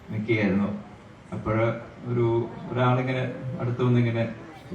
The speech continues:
ചോദിച്ചു, "എവിടെ പോയിട്ട് വരുന്നു?" മലയാളത്തിൽ തന്നെ ചോദിച്ചു.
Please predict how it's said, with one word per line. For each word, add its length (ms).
ചോദിച്ചു, 320
"എവിടെ 180
പോയിട്ട് 260
വരുന്നു?" 320
മലയാളത്തിൽ 420
തന്നെ 200
ചോദിച്ചു. 240